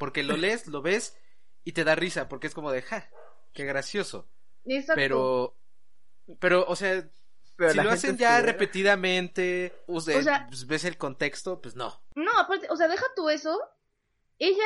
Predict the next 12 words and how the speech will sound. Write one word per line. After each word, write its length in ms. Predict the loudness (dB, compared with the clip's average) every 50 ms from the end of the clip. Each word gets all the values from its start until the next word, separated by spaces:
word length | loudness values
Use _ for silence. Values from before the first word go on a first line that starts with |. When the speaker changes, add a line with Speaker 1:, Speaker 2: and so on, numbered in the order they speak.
| 4 4
Speaker 2:
ya 160 | 4 4 4
pidió 360 | 2 0 2 4 4 4 4
que 120 | 4 0 0
se 160 | 0 -2 -6
detengan, 680 | -6 -8 -8 -4 -2 -2 0 0 2 2 0 0 -2 -4
entonces, 440 | -4 -2 0 0 0 0 0 0
o 80 | 0 2
sea, 260 | 4 4 4 4 2 -2 -10 _ _ _ _ _ _ _ _ -2
sí 140 | 0 2
me 80 | 4 6
dan 120 | 6 6
risa, 480 | 6 4 4 4 4 4 6 6 4 2